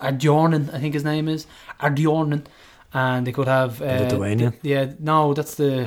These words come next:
Speaker 1: Hungarian, and the Lithuanian apparently showed a couple of nice touches. But listen, it's, it's a, it's a new faces in this Dundalk squad, so we're gonna take time to bed.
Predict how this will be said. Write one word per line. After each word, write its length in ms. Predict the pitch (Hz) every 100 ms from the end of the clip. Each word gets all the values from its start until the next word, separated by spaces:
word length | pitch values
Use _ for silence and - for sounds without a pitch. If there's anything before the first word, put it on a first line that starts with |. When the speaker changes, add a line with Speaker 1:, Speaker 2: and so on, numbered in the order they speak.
| -
Speaker 1:
Hungarian, 580 | 139 131 139 156 147 139
and 120 | 135
the 60 | 131
Lithuanian 480 | 139 139 139 143 131
apparently 280 | 151 151 131
showed 200 | 143 139
a 40 |
couple 180 | 143 143
of 60 |
nice 140 | 139 135
touches. 340 | 147 143 143 - - - -
But 60 | 156
listen, 140 | 156 160
it's, 140 | -
it's 240 | - 156 160
a, 320 | 156 143 139 - _ -
it's 120 | - 160
a 200 | 151 156
new 180 | 165 185
faces 420 | - 175 185 165
in 100 | 160
this 200 | 147 139
Dundalk 420 | - 139 135 143 -
squad, 180 | 151
so 140 | 143 139
we're 60 | 151
gonna 120 | 165
take 140 | 151
time 160 | 156 143
to 80 | 117
bed. 340 | 135 156